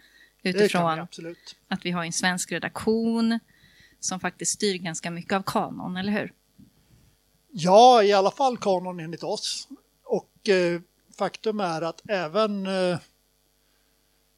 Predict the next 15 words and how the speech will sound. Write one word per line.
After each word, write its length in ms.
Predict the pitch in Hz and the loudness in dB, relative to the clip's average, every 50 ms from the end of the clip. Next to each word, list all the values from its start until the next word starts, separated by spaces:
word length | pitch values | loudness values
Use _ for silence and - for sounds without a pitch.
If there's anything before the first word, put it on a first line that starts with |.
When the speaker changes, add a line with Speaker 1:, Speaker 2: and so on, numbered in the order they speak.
| _ _ | _ _
Speaker 1:
nuvarande 840 | 185 180 190 190 170 160 147 180 208 233 220 214 196 185 175 196 | -6 -2 0 0 0 2 4 6 6 6 6 6 4 4 2 0
amerikanska 600 | 196 170 170 180 - - 220 233 214 - - 190 170 | 0 0 -2 -4 0 2 2 2 2 2 0 0 4
dagstrippar 920 | 180 185 160 143 - - 208 247 240 - - - 151 160 151 - - - - - _ _ _ _ _ _ _ - - - 85 - - - - - _ _ _ _ | 4 4 4 2 0 -2 -2 -2 -2 0 0 0 0 0 -4 -12 -18 -20 -20 -20 _ _ _ _ _ _ _ -14 -12 -10 -10 -10 -10 -12 -14 -20 _ _ _ _
görs 640 | - 214 160 180 170 170 165 - - - - - - - - | -8 -2 0 2 4 4 2 0 -2 -4 -6 -8 -10 -8 -4
till 280 | - 180 175 185 202 - | -2 -2 -2 -4 -8 -12
stor 500 | - - - - - - 277 277 247 214 | -14 -10 -10 -10 2 4 6 6 6 6
del 380 | 170 170 160 165 165 160 160 - - _ | 4 2 0 0 0 -2 -4 -4 -6 _
av 420 | - 180 160 160 160 147 160 165 | -6 -6 -6 -6 -8 -10 -10 -8
människor 440 | 165 165 151 151 156 - - 180 156 | -6 -6 -6 -6 -8 -4 -4 -4 -2
som 220 | - - 170 151 131 | -2 -4 -6 -4 -4
har 320 | 147 156 151 156 170 - - | -2 -2 -2 -2 -4 -6 -8
börjat 880 | - 151 - 190 185 156 147 170 220 233 - - _ - - - - - - - - _ _ _ _ _ _ _ _ _ _ _ | -8 0 2 4 4 4 4 4 4 4 2 2 _ -12 -12 -12 -12 -12 -16 -20 -20 _ _ _ _ _ _ _ _ _ _ _
med 280 | - 202 180 170 165 147 | -10 -8 -4 -4 -4 -4
att 140 | 143 - - | -6 -6 -6
göra 340 | 170 156 156 151 147 147 | -4 -4 -4 -6 -8 -8